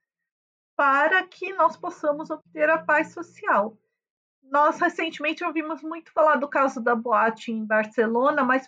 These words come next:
poucos falam que aquele protocolo de Barcelona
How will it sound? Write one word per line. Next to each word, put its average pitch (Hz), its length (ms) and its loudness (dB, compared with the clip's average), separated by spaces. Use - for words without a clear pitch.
poucos 349 600 0
falam 254 460 4
que 226 100 -6
aquele 226 260 -6
protocolo 208 640 -6
de 98 120 -14
Barcelona 190 880 -12